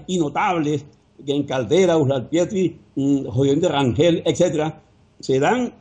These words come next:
se dan esa continuidad y se sigue la cresta del vacío hasta el día de hoy. Y dentro de ese vacío no se ha producido ninguna nueva política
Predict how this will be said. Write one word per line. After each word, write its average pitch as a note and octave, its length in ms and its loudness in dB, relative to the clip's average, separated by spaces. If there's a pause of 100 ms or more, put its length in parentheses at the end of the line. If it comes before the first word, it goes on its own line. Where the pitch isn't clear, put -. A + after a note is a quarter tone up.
se - 320 -8
dan E3+ 160 2
esa G#3+ 200 -2
continuidad E3 760 2 (440)
y C4 380 2 (680)
se C#3+ 200 -4
sigue A#3 580 2
la D3+ 240 0
cresta F#3 440 2
del D3+ 140 4
vacío E3+ 680 2
hasta G#3 500 0
el C3 140 -6
día G#3 260 0
de C#3+ 120 0
hoy. C#3 600 0 (1040)
Y E3 120 4
dentro D3 360 2
de E3+ 60 2
ese A3+ 180 2
vacío E3 720 0 (220)
no A3 200 2
se A#3+ 120 0
ha A#3+ 80 -2
producido G#3+ 380 -4
ninguna A3 440 -2
nueva A3 400 2
política F#3+ 1080 0